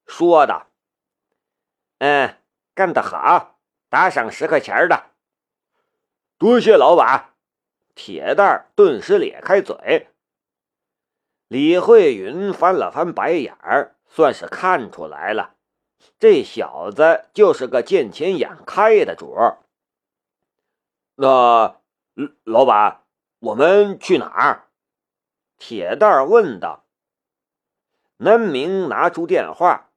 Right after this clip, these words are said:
找了一个电话拨了出去。这个时候，他最该感谢的就是现代社会发达的网络，让很多事情都可以在网络上完成。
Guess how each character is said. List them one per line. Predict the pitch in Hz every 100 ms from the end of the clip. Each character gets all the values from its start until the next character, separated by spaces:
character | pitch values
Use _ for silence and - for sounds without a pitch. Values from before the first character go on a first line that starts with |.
| _
找 | - 101 92
了 | 87
一 | 131 196
个 | 139
电 | 185 175 113
话 | 143 160 - _
拨 | 165 220 214
了 | 117 76
出 | 85
去。 | 80 - _ _ _ _ _ _ _ _ _ _ _ _ _
这 | - 240 240 185
个 | 127
时 | 113 98 123
候， | 131 117 98 - _
他 | 175
最 | 185 185
该 | 120 175
感 | 180 - 62 90
谢 | - 185 127
的 | 87 - _
就 | -
是 | 147 135 127 -
现 | _ 208 175
代 | 127 101
社 | - 165 113
会 | - 175 - _
发 | - 185 165
达 | 131
的 | 131 85
网 | 76 _
络， | 87 165 143 - _ _ _ _ _
让 | - 233 175
很 | - 73 76
多 | 151 185
事 | 190 202 120
情 | - - _ _
都 | 139 143
可 | - 135
以 | 113 92 95 _
在 | 175 151
网 | 90 73 67
络 | 95 196 180
上 | - 78
完 | 76 117
成。 | 107 90 131 -